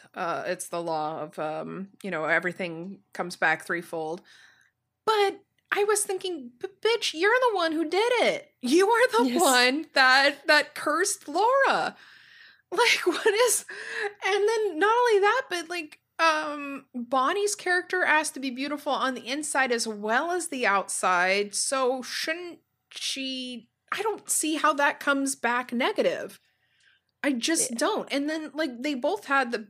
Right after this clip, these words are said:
Speaker 1: pure intentions. And if anything,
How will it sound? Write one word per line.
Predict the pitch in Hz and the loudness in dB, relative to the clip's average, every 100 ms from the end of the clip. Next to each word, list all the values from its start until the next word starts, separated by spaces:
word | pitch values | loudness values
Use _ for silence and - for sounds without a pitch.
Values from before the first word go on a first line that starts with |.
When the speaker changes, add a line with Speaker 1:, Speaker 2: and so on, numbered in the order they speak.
| - | -14
Speaker 1:
pure | - 302 339 | -8 -4 0
intentions. | 392 285 220 277 330 175 170 180 226 - - | 0 0 0 0 -2 -4 -6 -8 -6 -8 -8
And | 208 226 220 226 | -4 -2 -2 0
if | 254 262 | -2 0
anything, | 269 339 370 - 214 226 269 | -2 -2 -6 -4 -4 -4 -8